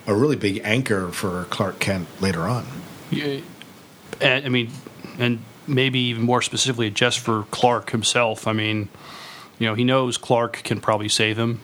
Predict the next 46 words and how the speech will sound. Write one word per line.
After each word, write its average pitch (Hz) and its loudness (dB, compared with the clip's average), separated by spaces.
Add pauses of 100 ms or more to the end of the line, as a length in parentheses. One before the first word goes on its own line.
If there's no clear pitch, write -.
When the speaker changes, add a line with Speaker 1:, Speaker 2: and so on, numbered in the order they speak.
(140)
Speaker 2:
but 104 0 (300)
he's 117 2
not 117 4
gonna, 110 2
you 120 0
know, 104 2 (720)
he, - 0
he's 113 0
not 117 2
gonna, 110 2
he 123 0
doesn't 113 2
want 110 0
Clark 107 2
to 110 0
do 110 4
anything 104 0
to, 104 0 (120)
to 104 2
expose 107 0
what 104 0
he 104 0
is. 104 0 (960)
Speaker 1:
All 160 2
right, 170 2
well, 139 4
uh, 123 2
so 139 2
what's 151 -4
next? 135 0
Oil 170 4
rig. 98 0
Is 98 -2
that, 135 2
like, 147 2
the 117 -2
first - -2
big 131 4
scene 131 2
that 127 0
we 117 0
see, 117 4
uh, 107 2
Clark - 0
Kent 123 2
in? 160 -2